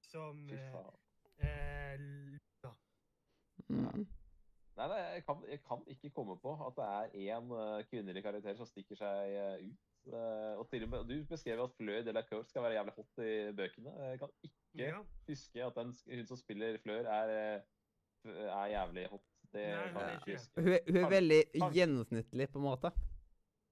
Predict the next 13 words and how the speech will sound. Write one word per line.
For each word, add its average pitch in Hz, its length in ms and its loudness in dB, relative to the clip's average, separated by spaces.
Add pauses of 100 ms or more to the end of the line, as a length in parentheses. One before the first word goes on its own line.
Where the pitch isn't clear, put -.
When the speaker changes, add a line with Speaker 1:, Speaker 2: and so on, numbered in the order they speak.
(500)
Speaker 2:
Ja, 127 180 2
nettopp. 127 360 -6
Speaker 3:
Men 143 120 6
vi 160 60 6
Speaker 2:
Kanskje - 100 0
Speaker 3:
ser 143 120 6
for 139 80 2
Speaker 2:
Tonks, 139 60 2
Speaker 3:
lite 143 220 0
av 113 100 2
det. 123 140 -2
Speaker 2:
eh, 123 340 0
også, 127 260 -4